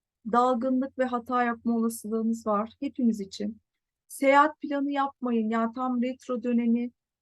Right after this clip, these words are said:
bir seyahat planı yapıp seyahate çıkmayın. Ee, o yüzden şimdiden önlemlerinizi almanızı tavsiye ederim. Zaten gölgeli, e, gölge sürecine girdik. Hafif böyle bir enerjisini kaybetmeye başladı, e, Merkür.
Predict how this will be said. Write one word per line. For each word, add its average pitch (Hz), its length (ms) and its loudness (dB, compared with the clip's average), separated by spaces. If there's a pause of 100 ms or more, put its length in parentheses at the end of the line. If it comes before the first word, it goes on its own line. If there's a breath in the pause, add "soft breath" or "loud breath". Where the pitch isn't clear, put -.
bir 247 140 -4
seyahat 240 500 -2
planı 226 320 -2
yapıp 233 320 -10
seyahate 226 480 -4
çıkmayın. 208 760 -6 (840)
Ee, 247 300 -4 (100)
o - 140 -4
yüzden 311 480 2 (140)
şimdiden 269 640 -4
önlemlerinizi 247 1000 0 (120)
almanızı 233 680 0 (100)
tavsiye 233 460 -2
ederim. 226 340 2
Zaten 269 500 4
gölgeli, 233 580 0 (480)
e, 196 280 -4
gölge 240 380 0
sürecine 220 520 -2
girdik. 254 480 -4 (140)
Hafif 302 360 -4
böyle 262 260 2
bir 254 80 -6
enerjisini 254 600 -2
kaybetmeye 240 600 -2
başladı, 226 540 -2 (120)
e, 190 340 -6
Merkür. 196 600 -6